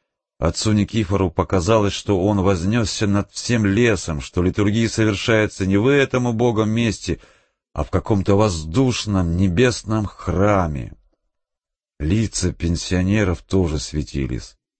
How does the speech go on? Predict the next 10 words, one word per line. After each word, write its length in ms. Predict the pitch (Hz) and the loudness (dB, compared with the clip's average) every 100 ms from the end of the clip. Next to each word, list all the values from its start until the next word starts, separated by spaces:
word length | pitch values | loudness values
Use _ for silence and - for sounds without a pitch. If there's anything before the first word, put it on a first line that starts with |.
| - | 0
и 140 | 165 | 2
сияли 760 | 143 - 143 123 131 131 123 98 | 2 2 2 4 4 4 4 2
от 200 | 95 - | 0 -2
счастья, 720 | - - 143 135 107 - 90 | -8 0 2 2 0 -4 -2
несмотря 600 | 82 78 92 87 - 92 | -2 -4 -2 -2 0 0
на 160 | 82 78 | 2 -2
усталость 800 | 73 - 127 127 117 87 - - _ _ _ _ | -4 -2 2 2 2 -2 -10 -20 _ _ _ _
от 180 | - 85 | -6 -4
четырехчасовой 880 | - - 87 82 - - 90 85 98 | -6 -2 -2 -2 -4 -2 0 2 0
службы. 640 | - 76 64 60 60 - | -2 -6 -6 -10 -14 -16